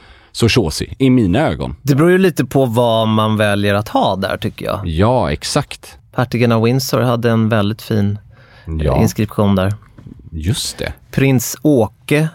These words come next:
Speaker 2: av, eh, Danmark hade en väldigt fin inskription där också.
Speaker 1: Ja, och här är det någonting vi ska ge våra lyssnare råd om, så är det ju att man kanske ska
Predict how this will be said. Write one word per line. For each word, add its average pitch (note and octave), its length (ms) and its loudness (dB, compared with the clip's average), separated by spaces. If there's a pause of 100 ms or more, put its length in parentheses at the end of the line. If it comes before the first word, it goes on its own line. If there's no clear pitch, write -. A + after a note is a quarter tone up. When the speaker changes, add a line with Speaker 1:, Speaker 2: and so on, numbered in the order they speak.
Speaker 2:
av, A#2 320 0
eh, G#2+ 220 2
Danmark A2 680 0
hade A#2 180 0
en A2+ 120 2
väldigt G2+ 280 -2
fin G2+ 280 -2
inskription G#2 680 -4
där G2 180 -4
också. A2+ 280 -10 (260)
Speaker 1:
Ja, E2 640 -2 (180)
och G2+ 360 2 (100)
här C3 500 0 (520)
är B2+ 160 2
det C3 80 4
någonting A2 760 2
vi E2+ 280 -2
ska E2 420 -4 (420)
ge E2 460 0
våra D2+ 240 0
lyssnare D#2 600 -2
råd F#2+ 340 0
om, G#1 120 -6
så - 140 0
är F#2 120 2
det C#2 60 -8
ju C#2+ 80 -4
att C#2 100 -8
man D2+ 180 -2
kanske D2+ 300 -4
ska D2+ 300 -2